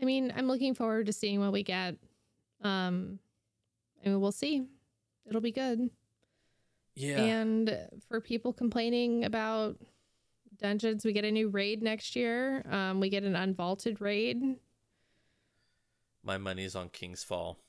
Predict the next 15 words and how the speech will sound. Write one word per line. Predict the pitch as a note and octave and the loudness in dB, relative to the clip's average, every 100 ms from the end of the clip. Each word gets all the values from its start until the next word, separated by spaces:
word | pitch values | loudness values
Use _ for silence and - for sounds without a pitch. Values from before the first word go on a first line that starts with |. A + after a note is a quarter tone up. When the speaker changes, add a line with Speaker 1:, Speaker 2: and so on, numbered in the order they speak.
| _ _ _ _ _ _ _ _ _ _ | _ _ _ _ _ _ _ _ _ _
Speaker 1:
My | - G3+ | 0 4
m-, | A3 G#3+ - - - | 4 0 -8 -20 -14
<laughs> | - G4 F4 G#3 | -6 -4 -6 -2
really? | G3 F#3+ G3+ A3 A#3+ | 0 0 2 2 2
My | A#3+ A3 | 2 2
money's | G#3+ A3 G#3+ | 2 2 2
on | F#3 F3+ | 2 0
King's | F#3+ F3 F3 | 0 -2 -2
Fall | F3 E3+ | -2 -2
too. | F3 F3 E3 F3 - - _ _ _ _ _ _ _ - | 0 0 2 0 -2 -14 _ _ _ _ _ _ _ 0
Speaker 2:
Although, | C#3+ D#3 D#3 | 2 4 4
like, | D3 C3+ - - | 2 0 -10 -16
that | A2+ B2 A#2+ | 0 0 0
would | C3+ | -4
be | A#2 B2 A#2+ A#2 | -4 -4 -4 -6